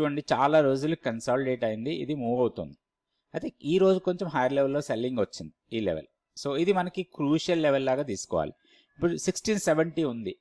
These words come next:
ఇంకొక ఫిఫ్టీన్ సిక్స్టీన్ పాయింట్సే అప్ సైడ్. ఈ బ్రేక్అవుట్ లెవెల్ కోసం మనం ప్లాన్ చేయాలి. ఇప్పుడు ఇమీడియట్‌గా ఎంట్రీ కాదు. So ఒక ఫిఫ్టీన్ సిక్స్టీన్ రూపీస్ బ్రేక్అవుట్.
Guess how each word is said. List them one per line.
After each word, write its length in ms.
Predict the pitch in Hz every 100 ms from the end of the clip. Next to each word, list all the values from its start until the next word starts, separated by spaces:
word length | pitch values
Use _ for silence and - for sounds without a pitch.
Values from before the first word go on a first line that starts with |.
| _ -
ఇంకొక 380 | 139 160 - 175
ఫిఫ్టీన్ 500 | 156 135 - 147 143
సిక్స్టీన్ 520 | 131 - 147 143 143 123
పాయింట్సే 400 | 120 123 - 185
అప్ 260 | 95 -
సైడ్. 300 | - 92 82 _ _ _ _ _ _ 127
ఈ 200 | 185 214
బ్రేక్అవుట్ 640 | 127 127 151 170 190 160
లెవెల్ 200 | 139 139
కోసం 340 | 131 120 143
మనం 160 | 127 135
ప్లాన్ 320 | - 104 95 95
చేయాలి. 200 | 80 - _ _ _ _
ఇప్పుడు 200 | - 147
ఇమీడియట్‌గా 500 | 135 151 160 160 160
ఎంట్రీ 300 | 127 127 143
కాదు. 320 | - 80 76 _ _ -
So 60 | 117
ఒక 120 | 131
ఫిఫ్టీన్ 400 | 151 147 - 175
సిక్స్టీన్ 440 | 160 - 160 151
రూపీస్ 460 | 143 123 151 - -
బ్రేక్అవుట్. 460 | 101 107 101 92